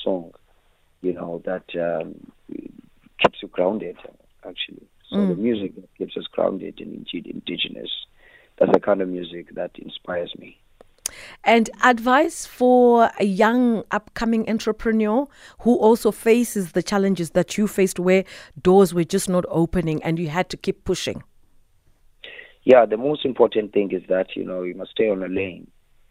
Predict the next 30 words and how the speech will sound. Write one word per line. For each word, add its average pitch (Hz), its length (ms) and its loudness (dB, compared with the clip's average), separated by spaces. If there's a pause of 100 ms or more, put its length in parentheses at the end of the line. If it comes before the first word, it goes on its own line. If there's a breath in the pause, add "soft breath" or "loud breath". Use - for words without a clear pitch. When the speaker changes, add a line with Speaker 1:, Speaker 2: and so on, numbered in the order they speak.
(120)
Speaker 1:
and 92 100 -2
understand 90 680 0 (120)
and 92 80 -12
have 98 140 -4
a 87 60 -4
bigger 90 300 -4
vision. 85 380 -6 (200)
You 90 120 -20
know, 87 300 -14
the 90 80 -12
vision 98 420 -2
should 87 200 -10
be - 80 -18
brighter, 87 480 -4 (540)
that, 87 280 0 (100)
you 87 120 -6
know, 87 340 -6
you 85 640 -12
definitely 92 560 2
have 85 160 -8 (100)
to, 80 160 -12 (640)
um, 87 580 -4 (300)
push. 98 240 0 (220)
It's - 180 -14
like, 87 260 -2
uh, 87 300 -6
being 95 300 -4
in 92 100 -10
the 87 80 -10
mine 90 460 -12